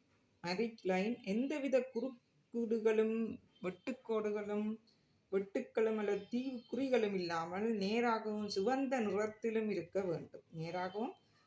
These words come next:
சிவந்த நிறத்திலும் இருக்க வேண்டும். வெற்று விரல் சக்கரம், கட்டை விரலில் ஜவ ரேகை, நெல்மணி போன்ற வடிவம், அம், முழுமையாக முடியா-,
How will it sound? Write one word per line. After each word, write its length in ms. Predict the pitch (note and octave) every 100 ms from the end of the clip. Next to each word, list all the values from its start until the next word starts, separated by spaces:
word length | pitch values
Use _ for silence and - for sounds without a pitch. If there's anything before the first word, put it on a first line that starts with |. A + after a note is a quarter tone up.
| _
சிவந்த 380 | - G#3 C4 B3
நிறத்திலும் 440 | F#3+ F#3+ F#3+ G#3
இருக்க 280 | G3 E3+ -
வேண்டும். 300 | D3 D3+ - -
வெற்று 380 | F#3+ F#3+ C#4+
விரல் 380 | C4+ C4+ C4 D4
சக்கரம், 680 | - G3 - - B3+ B3 D4 -
கட்டை 580 | G3+ G3+ - _ D#4+ D#4
விரலில் 500 | C4+ C4 B3 B3+ C#4 - - F#3
ஜவ 420 | F#3+ G#3+ A3+ C#4+ C4+
ரேகை, 480 | A#3+ G#3+ G#3 G#3 G#3 - - - - - _ -
நெல்மணி 720 | G3+ B3+ D4 C4 A3+ A#3+ A3+
போன்ற 480 | A3 A3 G#3 G#3+
வடிவம், 520 | G3+ F3 E3+ F#3+ A3 A#3+ - _ _ _ _ _
அம், 220 | E3+ F#3 G3 - _ _ _ G3
முழுமையாக 800 | A#3 C#4 C4 A#3+ A3+ B3+ C4 C4
முடியா-, 680 | G#3+ G#3 A3+ A#3 A3+ A3+